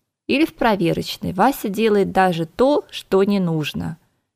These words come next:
Не только чертит отрезки, а ещё и решает, насколько один больше другого. А это ошибка. Никто же не просил вычислять,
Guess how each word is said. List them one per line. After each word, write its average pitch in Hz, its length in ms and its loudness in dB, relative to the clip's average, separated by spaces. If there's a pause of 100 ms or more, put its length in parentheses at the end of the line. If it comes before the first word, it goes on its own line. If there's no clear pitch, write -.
(140)
Не 190 140 2
только 285 400 2
чертит 254 480 0
отрезки, 220 720 -2
а 175 140 0
ещё 170 280 -2
и 160 120 0
решает, 240 580 0 (140)
насколько 165 720 0
один 185 440 -2
больше 170 400 -2
другого. 160 640 -4 (520)
А 175 240 0
это 196 480 0
ошибка. 160 880 -4 (520)
Никто 226 340 0
же 240 120 -2
не 180 100 0
просил 185 460 -2
вычислять, 170 720 -4